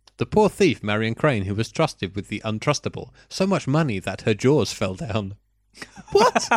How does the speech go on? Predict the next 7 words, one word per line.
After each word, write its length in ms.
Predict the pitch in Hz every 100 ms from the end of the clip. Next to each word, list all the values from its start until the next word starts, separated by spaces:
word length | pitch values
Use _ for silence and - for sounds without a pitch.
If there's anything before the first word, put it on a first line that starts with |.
| - 226 - -
<laughs> 120 | 233 - _ - 180 247 - - - _ - _ - - -
There, 360 | 180 - 202 - - 143 -
there 200 | 156 185
is 140 | 233
in 80 | 196 123 - 208
this 200 | - -
film, 420 | - 139 113